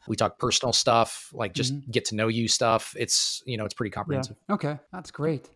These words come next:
Speaker 2: Well, you have survived the rapid fire or not so rapid <laughs> fire questions. Uh, and thank you for being,
Speaker 1: Yeah.
Speaker 2: um, well, really our first guinea pig for that on the show. I think you did great.
Speaker 1: Happy to do it.
Speaker 2: We could go on so much longer, but I wanna respect your time, Eric,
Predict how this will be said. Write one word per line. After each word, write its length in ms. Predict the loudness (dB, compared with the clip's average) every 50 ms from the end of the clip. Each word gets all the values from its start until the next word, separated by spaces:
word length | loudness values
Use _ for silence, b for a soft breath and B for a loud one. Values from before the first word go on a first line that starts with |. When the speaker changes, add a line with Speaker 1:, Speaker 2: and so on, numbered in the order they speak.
| -8 2
Speaker 2:
Well, 260 | 6 6 6 6 6
you 100 | 2 4
have 180 | 6 4 4 4
survived 440 | 4 2 6 8 10 10 10 8 6
the 100 | 6 8
rapid 320 | 10 10 10 8 6 0
fire 460 | 2 6 6 8 8 8 6 4 4
or 180 | 4 6 6 8
not 180 | 10 10 8 8
so 120 | 8 4
rapid 320 | 6 6 6 6 4 2 -4
<laughs> 80 | -4 -4
fire 300 | 0 2 4 4 4 2 0 0
questions. 580 | 2 4 4 4 4 4 0 2 2 2 0
Uh, 160 | -2 -4 -4 -4 -4 -4
and 100 | 0 4
thank 180 | 4 4 6 4
you 60 | 2
for 140 | 2 2 2
being, 340 | 4 6 6 6 6 4
Speaker 1:
Yeah. 140 | 4 4 4
Speaker 2:
um, 160 | 2 2 2
well, 140 | 2 4 4
really 240 | 6 6 6 6 6
our 120 | 4 4
first 300 | 2 2 2 2 2 2 0
guinea 200 | 2 2 2 2
pig 280 | 2 0 0 0 -2
for 100 | -4 -4
that 220 | 0 0 0 0 0 0
on 100 | -2 -2
the 80 | -4 -4
show. 340 | -4 -2 -2 0 0 -2 -4 -8 _ -12
I 40 | -8
think 120 | -6 -4 -4
you 60 | -2
did 180 | 0 0 0 2
great. 280 | 2 2 2 2 0 -2 -8 _ 0
Speaker 1:
Happy 260 | 2 2 2 2 0
to 60 | -2
do 160 | -2 -2 -2
it. 100 | -2 -4 -2 4
Speaker 2:
We 120 | 4 6
could 160 | 8 6 6
go 120 | 8 10 12
on 160 | 12 12 10 10
so 120 | 6 6
much 180 | 6 6 6 6
longer, 320 | 8 8 8 10 8 8
but 160 | 8 8 8
I 140 | 8 8 6
wanna 220 | 6 6 6 6 6
respect 420 | 4 2 4 4 4 4 4 2
your 100 | 0 0
time, 320 | 4 6 6 6 6 6
Eric, 420 | 6 6 6 6 6 6 2 0